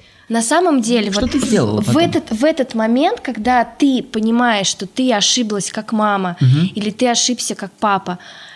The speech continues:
Speaker 1: это прям, ну, жуть как тяжело признать. И, э, даже когда ты, э, призналась сама себе в этом, ещё тяжелее подойти и признаться в этом ребёнку.
Speaker 2: Конечно.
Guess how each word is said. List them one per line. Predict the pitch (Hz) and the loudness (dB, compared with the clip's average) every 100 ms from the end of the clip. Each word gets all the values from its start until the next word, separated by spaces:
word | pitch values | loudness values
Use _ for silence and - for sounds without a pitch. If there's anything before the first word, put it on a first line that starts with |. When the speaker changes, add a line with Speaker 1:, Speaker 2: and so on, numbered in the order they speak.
| - | -4
Speaker 1:
это | 262 254 262 | 0 0 0
прям, | - 233 233 233 202 - - | -2 0 2 0 -4 -10 -2
ну, | 254 240 | 0 2
жуть | - 240 311 - | 2 4 2 0
как | 202 - | -6 -6
тяжело | 202 190 208 262 | -6 -4 -2 -2
признать. | 320 233 196 208 180 170 - - - - - - _ | -2 -4 -4 -4 -4 -6 -14 -20 -20 -18 -18 -20 _
И, | - 240 233 240 214 - - | 2 4 4 4 2 -2 -2
э, | 220 220 214 214 - | 0 2 2 2 -2
даже | 202 247 285 269 | 0 2 4 2
когда | 254 208 190 208 | -2 -4 -2 -2
ты, | 202 208 208 - | -2 -2 -2 -4
э, | - 196 | -4 -4
призналась | - 214 196 240 403 370 | -4 -4 -2 0 2 0
сама | - 226 202 | -2 -4 -4
себе | 185 185 196 | -4 -6 -6
в | 185 | -4
этом, | 185 185 175 - - - | -6 -6 -10 -12 -20 -10
ещё | 202 247 247 - 285 | 0 2 4 2 2
тяжелее | - 208 185 196 226 330 | 0 -2 -2 0 0 0
подойти | 330 226 208 208 208 - 320 392 - - | -2 -4 -2 -4 -4 0 0 0 -6 -2
и | 269 | 0
признаться | 277 262 208 226 262 - 254 | 2 0 0 2 0 0 -4
в | 214 | -4
этом | 226 220 | -4 -4
ребёнку. | 202 190 214 202 | -4 -4 -2 0
Speaker 2:
Конечно. | 113 123 117 107 - | 2 2 2 -2 -4